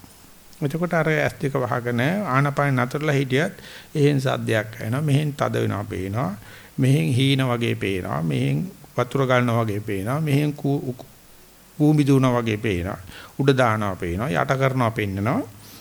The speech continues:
මෙවට කියනවා රූප නෙවෙයි රූප සංඥා කියලා. මේක ඉඳුරංගෙන් කියන්නේ ඇහෙන් ලැබිච්ච වර්ණ රූපෙකුත් නෙවෙයි මේ.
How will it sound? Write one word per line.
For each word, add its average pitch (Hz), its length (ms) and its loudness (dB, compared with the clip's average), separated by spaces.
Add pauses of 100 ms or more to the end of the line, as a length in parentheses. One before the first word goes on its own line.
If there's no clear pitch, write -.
(300)
මෙවට 165 520 2
කියනවා 240 400 4
රූප 185 520 2
නෙවෙයි 165 440 4
රූප 214 280 4
සංඥා 160 680 2
කියලා. - 280 -6
මේක 180 340 2 (800)
ඉඳුරංගෙන් 202 800 6 (1400)
කියන්නේ 117 240 -4
ඇහෙන් 147 380 4
ලැබිච්ච 202 600 0 (220)
වර්ණ 151 380 4
රූපෙකුත් 226 440 2
නෙවෙයි 95 280 0
මේ. 85 240 -12